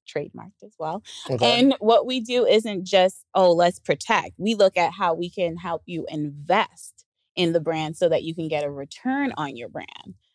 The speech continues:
Speaker 1: on all of the protection. 'Cause, you know, it's great to protect, but you also have to see a return. Brands that are protected, um, they get about twenty percent more revenue than brands that aren't.
Speaker 2: Re-, what? What do you
Speaker 1: Yeah,
Speaker 2: mean?
Speaker 1: yeah, it's,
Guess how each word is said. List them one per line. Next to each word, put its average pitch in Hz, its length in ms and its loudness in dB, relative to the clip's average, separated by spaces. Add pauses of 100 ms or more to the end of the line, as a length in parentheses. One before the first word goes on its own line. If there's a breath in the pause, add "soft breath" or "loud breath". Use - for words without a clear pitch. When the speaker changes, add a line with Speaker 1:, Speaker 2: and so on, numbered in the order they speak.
(220)
Speaker 1:
on 151 160 -2
all 165 260 4
of 160 80 2
the 151 80 0
protection. 170 580 -4
'Cause, 180 220 0 (140)
you 359 120 -2
know, 233 200 4
it's 233 120 0
great 233 260 -2
to 233 100 2
protect, - 500 -4
but 196 160 -6
you 214 220 -8
also 226 260 0
have 208 160 -6
to 202 80 -12
see 202 160 -10
a 180 80 0
return. 165 480 -8 (540)
Brands 240 320 2
that 247 120 4
are 202 120 4
protected, 196 640 -6 (160)
um, 170 440 -8
they 185 120 -6
get 208 120 -2
about 190 240 -6
twenty 202 280 -6
percent - 360 -8
more 160 220 -6
revenue 165 420 -4
than 151 140 -12
brands 156 300 -10
that 135 120 -6
aren't. 156 260 -12 (840)
Speaker 2:
Re-, 175 280 4
what? 226 280 4 (280)
What 170 100 2
do 214 40 4
you 480 160 6
Speaker 1:
Yeah, - 0 -
Speaker 2:
mean? 131 100 0 (140)
Speaker 1:
yeah, 208 380 4
it's, 202 180 0